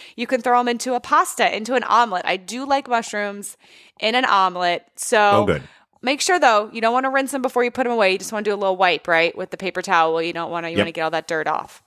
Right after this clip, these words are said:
Speaker 1: So, yeah.
Speaker 2: Yeah, and, and, and I, I think they're a food, to your point, that a lot of people really depends on the preparation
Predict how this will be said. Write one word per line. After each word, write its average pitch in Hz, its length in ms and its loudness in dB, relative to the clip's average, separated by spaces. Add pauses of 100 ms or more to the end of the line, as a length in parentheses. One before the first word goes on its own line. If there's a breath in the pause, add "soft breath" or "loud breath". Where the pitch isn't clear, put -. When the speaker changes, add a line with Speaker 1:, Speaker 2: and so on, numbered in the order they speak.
Speaker 1:
So, - 140 -8
yeah. 349 220 2 (680)
Speaker 2:
Yeah, 113 160 0 (100)
and, 135 220 2
and, 156 220 2
and 156 160 2
I, 160 240 4
I - 20 4
think 208 200 0
they're 254 160 6
a 202 60 2
food, 156 480 2
to 156 100 0
your 151 140 4
point, 127 360 0
that 117 200 2
a 117 100 0
lot 127 220 4
of 131 60 -2
people 123 260 0
really 123 220 2
depends 117 380 -2
on 104 120 0
the 101 60 0
preparation 87 800 -2